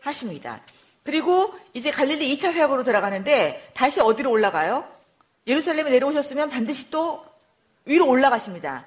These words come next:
사역센터가 가버나움이지요. 그래서 가버나움으로 올라가세요.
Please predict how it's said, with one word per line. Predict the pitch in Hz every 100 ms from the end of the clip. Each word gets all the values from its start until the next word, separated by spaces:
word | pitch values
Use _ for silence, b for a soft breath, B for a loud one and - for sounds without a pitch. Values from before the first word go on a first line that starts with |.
| _
사역센터가 | - 349 359 320 320 285
가버나움이지요. | - 226 247 285 247 185 - - 160 131 B B
그래서 | - -
가버나움으로 | 262 330 330 294 294
올라가세요. | 185 214 190 147 - 120 110